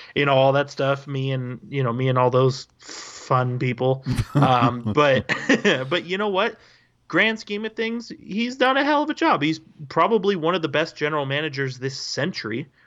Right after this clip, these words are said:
Speaker 1: I mean,
Speaker 2: Yeah.
Speaker 1: obviously, like, you know, and unfortunately, and A J and I talk about this all the time, but cash is king, right? And if you're, if you're an owner, and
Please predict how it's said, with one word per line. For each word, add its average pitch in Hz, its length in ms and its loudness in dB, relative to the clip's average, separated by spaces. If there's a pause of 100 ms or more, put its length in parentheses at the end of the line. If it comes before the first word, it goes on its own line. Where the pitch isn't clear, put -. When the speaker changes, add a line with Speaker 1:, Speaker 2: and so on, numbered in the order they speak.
(380)
Speaker 1:
I 127 100 0
mean, 123 160 -2
Speaker 2:
Yeah. 120 80 2
Speaker 1:
obviously, 123 600 0
like, 120 280 -8 (840)
you 165 120 2
know, 139 160 2
and 170 200 -4 (920)
unfortunately, 190 720 2
and 147 80 -2
A 165 120 2
J 165 140 0
and 147 80 0
I 139 80 0
talk 135 180 -2
about 135 180 -4
this 120 120 -10
all 123 120 -2
the 120 60 -10
time, 196 200 -4
but 139 160 0
cash 226 300 -4
is 156 100 -12
king, 196 360 -4
right? 139 300 0 (440)
And 147 420 2
if 139 240 -4
you're, 175 440 2
if 156 160 -4
you're 170 140 4
an 175 100 0
owner, 160 460 2
and 131 440 -2